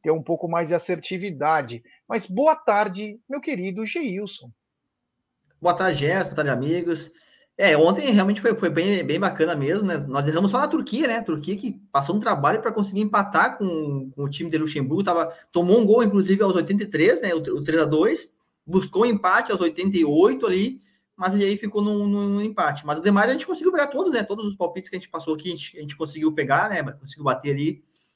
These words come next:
Speaker 2: E foi bem dentro daquilo que a gente tava imaginando já, né? Do, do, dos jogos. E hoje, muitos jogos também bacana. Hoje nós temos amistosos, como o do Brasil, como o da Argentina. Nós temos, é,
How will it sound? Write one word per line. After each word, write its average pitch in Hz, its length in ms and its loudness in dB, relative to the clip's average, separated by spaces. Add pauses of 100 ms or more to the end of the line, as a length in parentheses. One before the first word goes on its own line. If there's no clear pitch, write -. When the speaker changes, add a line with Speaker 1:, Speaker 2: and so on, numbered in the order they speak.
(400)
Speaker 2:
E 190 320 -2
foi 208 160 4
bem 220 180 2
dentro 233 220 -2
daquilo 226 220 -4
que 233 80 -6
a - 20 -2
gente 208 240 -12
tava 208 220 -2
imaginando 220 440 0
já, 151 160 2
né? 135 160 -4
Do, 131 240 -8
do, 131 300 -6
dos 131 140 -8
jogos. 170 260 -2 (260)
E 202 80 2
hoje, 226 300 8
muitos 294 340 0
jogos 339 280 2
também 226 240 0
bacana. 196 400 0
Hoje 180 160 2
nós 175 100 -2
temos 185 220 -2
amistosos, 175 500 0
como 156 140 -2
o - 20 -4
do 147 80 -2
Brasil, 160 540 0
como 139 140 -10
o - 20 -12
da 143 80 -2
Argentina. 147 500 -2
Nós 135 180 -6
temos, 147 380 -6 (540)
é, 139 540 0